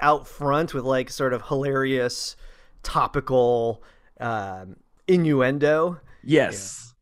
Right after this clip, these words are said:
Speaker 1: You know, like, "Clash of the Tight Buns," or
Speaker 2: Well, we actually submitted one one time, and it got on the board.
Speaker 1: Oh, nice. What was it?
Speaker 2: 'Cause the deal was, if you submitted one,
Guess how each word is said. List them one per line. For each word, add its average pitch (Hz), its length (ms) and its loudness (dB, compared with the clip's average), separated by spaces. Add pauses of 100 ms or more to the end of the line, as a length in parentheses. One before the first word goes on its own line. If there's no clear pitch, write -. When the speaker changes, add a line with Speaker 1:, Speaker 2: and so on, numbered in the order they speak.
(180)
Speaker 1:
You 127 40 -4
know, 123 60 -4
like, 131 120 -10
"Clash 220 500 2
of 175 100 6
the 180 80 6
Tight 196 420 0
Buns," 127 880 0
or 127 280 -6
Speaker 2:
Well, 262 320 4 (480)
we 202 320 6
actually 170 360 4
submitted 143 500 2
one 101 260 -8
one 90 220 -8
time, 87 480 -8
and 113 140 -2
it 107 80 -4
got 117 180 2
on 101 100 0
the 90 60 -6
board. 92 480 -4 (580)
Speaker 1:
Oh, 160 200 4
nice. 180 260 0
What 139 120 0
was 160 220 4
it? 117 220 -4 (320)
Speaker 2:
'Cause 185 80 2
the 190 80 4
deal 214 200 4
was, 180 160 6
if 156 120 -4
you 156 60 -4
submitted 226 420 2
one, 113 400 0